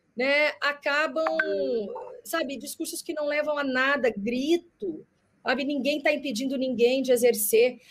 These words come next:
é, os seus, a sua cultura. Eu sou neta de alemão, eu sou neta de gaúcho, mas eu, eu tô, eu nasci no Mato Grosso do Sul. E aí eu como o strudel.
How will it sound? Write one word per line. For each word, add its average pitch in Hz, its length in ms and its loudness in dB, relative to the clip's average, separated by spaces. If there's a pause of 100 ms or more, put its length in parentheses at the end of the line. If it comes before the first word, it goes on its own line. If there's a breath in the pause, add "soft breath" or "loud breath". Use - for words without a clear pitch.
(160 loud breath)
é, 240 460 4
os 247 160 -6
seus, 226 400 2
a 220 60 -6
sua - 200 -4
cultura. 233 880 -4 (580)
Eu 233 80 4
sou 294 160 2
neta 294 260 2
de 294 100 2
alemão, 285 840 6 (280)
eu 240 140 4
sou 277 320 4
neta 277 340 0
de 269 120 -2
gaúcho, 262 920 -2 (240 soft breath)
mas 285 160 -2
eu, 294 240 -4
eu 269 100 0
tô, 277 140 -2
eu 277 60 0
nasci 294 240 -4
no 294 100 -2
Mato 302 220 -4
Grosso 311 260 -4
do 339 60 -2
Sul. 349 440 -2 (560)
E 330 120 6
aí 330 640 4
eu 320 100 2
como 339 420 -2
o 339 60 2
strudel. 339 800 0